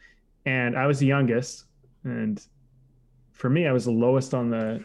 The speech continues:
on the totem pole as far as that went. So what I had to say, what I thought was okay, how I felt, was not really ever gonna be something that was heard. So one of the methods I learned how to communicate with people was I learned how to cry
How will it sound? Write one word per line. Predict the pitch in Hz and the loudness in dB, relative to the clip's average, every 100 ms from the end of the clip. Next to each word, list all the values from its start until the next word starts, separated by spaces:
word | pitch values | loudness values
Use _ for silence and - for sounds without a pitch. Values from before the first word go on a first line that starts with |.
| - | -10
on | 120 | -8
the | 117 | -4
totem | 156 160 131 | -2 0 0
pole | 120 | 0
as | 113 - | -2 -2
far | 127 | -2
as | 117 | -2
that | 127 127 | -2 -2
went. | 139 107 - _ | -4 -6 -8 _
So | - 127 113 - - _ _ _ _ _ _ - | -4 0 0 -4 -16 _ _ _ _ _ _ -4
what | 123 123 | 0 2
I | 160 | 4
had | 208 202 185 | 4 4 2
to | |
say, | 160 - 135 104 - _ | -2 0 0 -2 -8 _
what | 131 131 | 0 2
I | 147 | 2
thought | 160 170 165 | 0 -2 0
was | 143 | 0
okay, | 139 135 143 110 98 | 0 0 -2 -2 -4
how | 123 127 | -4 -2
I | 135 | -2
felt, | 147 - 147 107 - _ - _ | -2 0 -2 -2 -8 _ -20 _
was | 131 120 | 0 2
not | 139 143 147 | 2 2 2
really | 131 135 135 | 2 4 4
ever | 135 127 | 2 0
gonna | 120 123 113 | 0 0 0
be | 104 113 107 104 - _ _ _ _ | 0 -2 -2 -4 -8 _ _ _ _
something | - - 135 131 127 117 107 - _ _ | -6 -2 -2 0 -2 -2 -4 -10 _ _
that | 135 120 | -4 -4
was | 107 | -8
heard. | - 175 113 - _ - - _ | 0 0 0 -8 _ -20 -20 _
So | - 143 | 0 0
one | 139 139 185 | 2 2 4
of | 196 | 4
the | |
methods | 156 143 139 139 127 | 4 2 2 0 2
I | 123 | 0
learned | 120 127 123 120 | 2 2 0 -2
how | 131 | -2
to | 117 | -2
communicate | - 123 160 170 139 120 | 0 0 2 0 0 -2
with | 120 | -4
people | - 117 113 123 | -2 -2 0 0
was | 120 117 113 | 0 -2 -2
I | 120 | -2
learned | 127 127 | 0 0
how | 123 | -2
to | 113 | -6
cry | - 143 139 101 | -6 -4 -4 -6